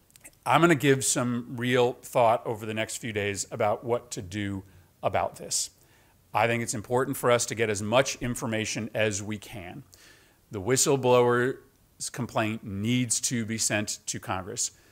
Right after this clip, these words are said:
There is no discretion allowed by the administration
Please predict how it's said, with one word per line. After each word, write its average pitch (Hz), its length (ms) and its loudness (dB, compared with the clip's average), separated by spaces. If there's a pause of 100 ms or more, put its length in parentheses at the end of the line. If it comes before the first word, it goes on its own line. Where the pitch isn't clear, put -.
(180)
There 110 160 0
is 107 220 -4
no 127 580 6
discretion 139 1000 0
allowed 113 580 4 (640)
by 113 180 4
the 120 140 2
administration 113 800 -2